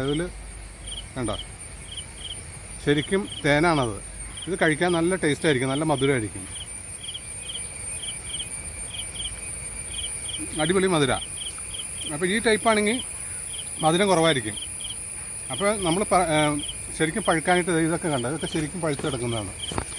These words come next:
ഈ ഒരു ലെവലിലെങ്കിലും ആയിക്കഴിഞ്ഞിട്ട് വേണം പറിക്കാനായിട്ട്. ഈ ഒരു രീതിയിലുള്ളതൊന്നും പറിക്കരുത്. ഇതൊക്കെ കണ്ട പച്ചയായി, ഏ, പഴുത്തു എന്ന്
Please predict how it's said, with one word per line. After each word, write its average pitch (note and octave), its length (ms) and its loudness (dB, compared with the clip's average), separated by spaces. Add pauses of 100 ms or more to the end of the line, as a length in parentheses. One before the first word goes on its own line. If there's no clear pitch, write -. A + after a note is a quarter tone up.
(320)
ഈ - 100 4
ഒരു G#3+ 180 4
ലെവലിലെങ്കിലും F3+ 580 4 (120)
ആയിക്കഴിഞ്ഞിട്ട് D#3+ 540 0
വേണം D#3 220 0
പറിക്കാനായിട്ട്. G#2+ 560 -4 (1300)
ഈ F3 100 6
ഒരു G#3 120 4
രീതിയിലുള്ളതൊന്നും G3+ 640 4
പറിക്കരുത്. C3+ 440 0 (2000)
ഇതൊക്കെ F3+ 300 4
കണ്ട C#3+ 140 4 (120)
പച്ചയായി, F3 420 4 (160)
ഏ, E3+ 100 -4 (120)
പഴുത്തു D3+ 360 -2
എന്ന് G3+ 120 0